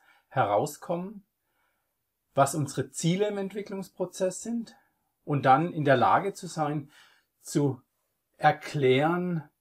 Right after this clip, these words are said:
wie diese Produkte und Ziele im Kontext eines Szenarios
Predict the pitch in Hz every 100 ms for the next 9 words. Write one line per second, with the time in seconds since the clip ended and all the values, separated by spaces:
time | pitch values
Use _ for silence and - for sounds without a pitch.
0 | _ _ _ _ 151 135 151 143 - 143
1 | 160 170 - 175 147 135 - - - 147
2 | 156 151 127 127 - 131 143 151 143 -
3 | - _ _ 127 123 127 123 113 - -
4 | _ _ _ _ - 147 123 110 135 131
5 | 127 127